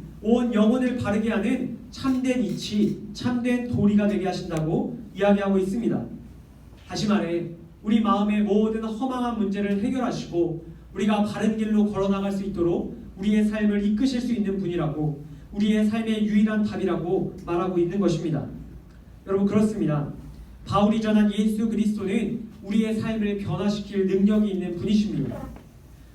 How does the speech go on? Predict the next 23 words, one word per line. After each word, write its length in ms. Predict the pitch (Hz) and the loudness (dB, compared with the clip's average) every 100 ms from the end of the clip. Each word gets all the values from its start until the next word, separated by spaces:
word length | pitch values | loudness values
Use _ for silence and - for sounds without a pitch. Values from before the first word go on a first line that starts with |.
| - | -8
바울은 340 | 202 208 214 214 | 2 4 4 4
그 140 | 226 | 2
예수님께 600 | 202 214 240 220 226 214 | 4 4 2 0 -2 0
우리의 360 | 208 202 214 214 | 0 2 0 0
모든 400 | 196 214 214 220 | 2 2 2 0
소망을 480 | 214 269 254 240 | 0 0 0 -2
두고 220 | 214 202 196 | -2 -2 -2
살아가라 720 | 196 254 240 175 185 - - - - | -2 -2 -2 -2 -2 -2 -6 -14 -8
권면하고 480 | 185 196 196 196 175 | -4 0 2 4 2
있습니다. 440 | 160 208 202 123 113 - - - - - - - | 0 -2 -2 -2 -6 -12 -16 -20 -20 -20 -20 -8
바울은 520 | 202 214 214 220 - | 0 4 4 4 2
이어지는 320 | 220 220 226 208 | 2 2 2 0
말씀을 380 | 202 190 226 | 0 0 -2
통해 180 | 214 208 | -2 0
다시 280 | 208 202 214 | 0 0 0
한번 440 | 214 170 170 151 - - | 0 0 -2 -2 -8 -12
에베소 380 | 175 202 214 214 | -4 0 0 0
교회 180 | 208 202 | 0 0
사람들에게 640 | 202 226 202 202 190 175 185 | 0 0 0 0 -2 -2 -4
이 220 | 202 208 | 0 2
사실을 580 | 208 - 196 190 262 - | 2 -2 -2 -2 -2 -4
선포하고 520 | - 247 247 - 226 | -4 -2 2 2 2
있습니다. 420 | - - - - | -2 -4 -4 -6